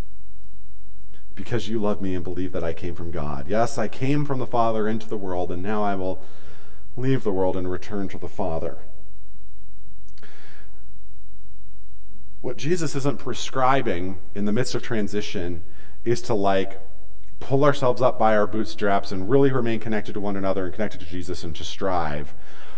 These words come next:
What Jesus is indicating here is that underneath the waters of our connection to one another and our connection to Jesus is a deeper stirring,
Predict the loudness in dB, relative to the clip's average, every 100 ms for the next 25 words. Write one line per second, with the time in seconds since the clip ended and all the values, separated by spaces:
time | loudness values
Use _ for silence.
0 | 0 0 0 0 0 0 -2 -2 -2 -2
1 | -2 -2 -2 -2 -2 -2 -2 -2 -2 -2
2 | 0 0 0 0 0 0 0 0 0 0
3 | 0 0 0 -2 -2 -2 -2 -2 -2 -2
4 | 0 -2 -2 -2 -2 -2 -2 -2 -2 -2
5 | -2 -2 -2 -2 -2 -2 0 0 0 0
6 | 0 0 0 0 0 0 0 0 0 0